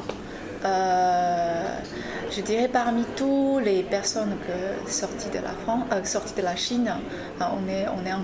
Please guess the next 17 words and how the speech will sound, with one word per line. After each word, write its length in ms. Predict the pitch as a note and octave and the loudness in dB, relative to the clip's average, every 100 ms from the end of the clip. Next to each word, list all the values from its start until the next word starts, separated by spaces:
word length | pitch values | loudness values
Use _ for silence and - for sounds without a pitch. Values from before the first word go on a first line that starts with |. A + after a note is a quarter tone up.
| - | -2
groupe 200 | A3+ - | -2 0
de 60 | F#3+ | -2
dix-sept 420 | G#3 G3+ G3 - | 0 -2 -2 -2
personnes. 380 | F#3+ F#3 - F3 E3 - - - - | -4 -2 -2 -4 -6 -8 -10 -10 -6
Presque 260 | - G3 G3 F#3 | -4 -2 0 -2
toute 160 | A#3 G3+ | 0 0
la 100 | F#3+ | 0
classe, 440 | - G#3 A3 - | 0 0 0 0
on 320 | F#3 F#3 F#3 | -2 -2 -4
est 60 | F#3+ | -4
venu 240 | F#3 F#3 F3+ | -2 -4 -4
en 100 | F3 | -6
France 580 | - F#3+ G3 G#3 - - | -6 -4 -2 -2 -2 -2
via 220 | F#3+ F3+ F3+ | -2 0 0
le 120 | F3 | -2
programme 320 | - F#3 F3+ F3+ F#3+ | -2 -2 -2 -4 -4
d'échange. 540 | - A#3 A#3+ B3+ G#3+ | -2 0 2 2 0